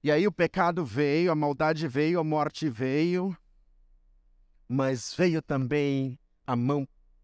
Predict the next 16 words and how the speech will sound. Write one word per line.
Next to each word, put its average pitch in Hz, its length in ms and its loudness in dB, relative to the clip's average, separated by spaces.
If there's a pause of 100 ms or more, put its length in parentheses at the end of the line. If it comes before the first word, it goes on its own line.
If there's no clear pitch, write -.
(680)
do 156 160 2
Senhor, 135 720 0 (460)
trazendo 135 500 0
então 127 240 0
as 123 140 -2
consequências 117 760 -4
do 104 100 -6
pecado. 98 460 -6
Olha 202 220 4
só 113 280 -2 (360)
o 151 80 -2
que 151 160 -2
que 135 100 -4
o 123 60 -2
Senhor 113 360 -2
diz. 101 400 -8